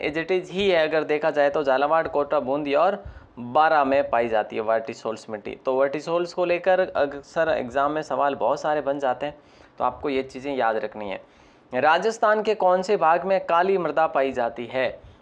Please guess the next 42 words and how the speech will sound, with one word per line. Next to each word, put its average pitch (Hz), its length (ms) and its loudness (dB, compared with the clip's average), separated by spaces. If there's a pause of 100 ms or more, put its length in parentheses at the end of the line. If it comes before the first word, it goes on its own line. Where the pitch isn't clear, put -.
(120)
राजस्थान 156 640 -2
के 180 200 -2
कौन 127 280 0
से 170 160 -2
भाग 151 260 0
में 165 160 -4
काली 127 280 2
मृदा 156 260 0
पाई 160 240 0
जाती 160 260 -2
है? 160 60 -8
तो 131 120 -4
दोस्तों 127 340 -6
याद 156 280 0
रखना, 165 340 -2 (500)
दक्षिणी 185 480 2
पूर्वी 139 420 -2
भाग 110 300 -6
में, 104 180 -8 (380)
दक्षिणी 190 640 -2 (140)
पूर्वी 147 420 -2
भाग 135 320 -2
में 160 300 -2 (400)
जो 156 260 0
काली 135 300 0
मृदा 135 340 0
पाई 127 260 -2
जाती 117 300 -4
है। 151 320 -6 (260)
ऑप्शन 131 420 0
डी 170 180 -2
आप 139 160 0
सभी 135 340 -6
का 143 220 0
सही 131 360 -6
आंसर 120 360 -4
हो 117 120 -2
जाएगा। 117 360 -4
बड़ा 113 180 -2
अच्छा 113 240 -4
क्वेश्चन 107 340 -8
है। 104 140 -10